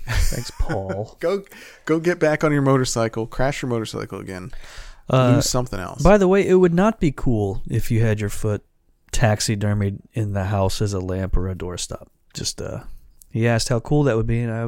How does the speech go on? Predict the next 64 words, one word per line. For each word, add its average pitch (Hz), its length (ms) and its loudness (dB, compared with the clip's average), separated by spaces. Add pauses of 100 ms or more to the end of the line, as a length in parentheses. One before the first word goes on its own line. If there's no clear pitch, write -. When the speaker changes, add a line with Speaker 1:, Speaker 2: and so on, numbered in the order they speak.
(160)
Speaker 1:
I 127 40 -2
would 131 100 -4
say 139 200 -4
no, 147 440 -6
it's - 140 -12
not 143 220 -6
cool. - 300 -14
Speaker 2:
I 117 320 -2
wouldn't 110 240 -4
think 107 160 -6
it 110 40 -8
would 107 80 -10
be 107 80 -8
cool 113 280 -6
either. 113 160 0
I 117 80 4
used 185 220 2
to - 40 -8
think 147 140 -2
it'd 123 80 -2
be 120 80 -2
cool, 120 420 -2
uh, 110 220 -2 (100)
to 117 220 -6
have 110 320 -8
my 113 220 -8
dog 113 400 -6
taxidermied, 107 720 -6 (720)
uh, 104 280 -2
and 110 140 -8
then, 104 240 -8
uh, 101 280 -6 (640)
on 120 160 -2
it, 107 180 -10
on 110 140 -8
its 104 140 -10
back 104 420 -4
with 117 100 0
it, 107 120 -8
all 113 160 -2
its - 180 -6
legs 107 320 -4
up 113 220 -6
in - 60 -6
the 123 120 -4
air, 127 160 -2
and 110 160 -8
then 104 80 -10
you 101 80 -8
put, 101 220 -2
like, 101 140 -8
a 98 60 -4
piece - 280 -4
of 101 60 -8
glass 101 340 -4
on 98 100 -6
top 92 260 -6
and 101 140 -12
use 101 140 -12
it - 80 -16
as - 80 -18
a - 40 -18
coffee - 360 -14
table. - 360 -10